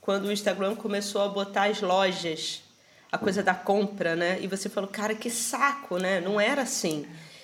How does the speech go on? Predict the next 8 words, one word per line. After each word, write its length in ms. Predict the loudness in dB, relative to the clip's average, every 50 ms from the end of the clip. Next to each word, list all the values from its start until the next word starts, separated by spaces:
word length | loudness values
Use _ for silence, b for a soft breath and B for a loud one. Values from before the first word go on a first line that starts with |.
| B B B B B B B -2
E 80 | 2 2
agora 720 | 2 2 2 2 2 4 4 4 4 4 2 2 0 -2
eu 140 | -2 0 2
acho 200 | 2 0 0 -4
que 120 | -4 0 0
as 120 | 0 0 2
redes 500 | 2 2 2 2 2 -2 -4 -4 -4 -2
mostraram 960 | 0 0 0 0 0 -4 -2 0 0 2 4 4 4 2 2 2 0 0 -2